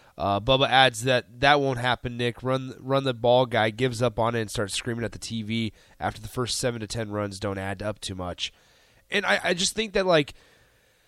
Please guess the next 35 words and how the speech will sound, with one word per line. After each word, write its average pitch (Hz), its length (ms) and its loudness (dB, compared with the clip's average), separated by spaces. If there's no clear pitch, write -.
Nebraska's 226 460 4
in 233 60 0
a 196 60 0
situation 170 520 -2
where 156 80 0
they 151 80 0
need 151 60 0
to 143 60 -4
figure 143 320 0
out 135 160 4
something 135 420 -2
sustainable, 113 1000 -4
right? 101 380 0
And 131 120 -6
you 139 60 2
have 143 100 0
to 123 100 -2
ask 139 260 2
yourself, 127 720 0
um, 101 520 0
is, 147 360 0
is 143 160 -6
passing 131 340 2
the 123 80 -6
ball 131 180 2
forty-five 131 540 -2
times 123 340 -4
in 117 60 -6
a, 110 100 -2
in 101 80 -4
a 107 100 -4
pretty 127 260 -6
run-dominant 110 1040 -4
conference 110 580 -6
sustainable? 101 760 -6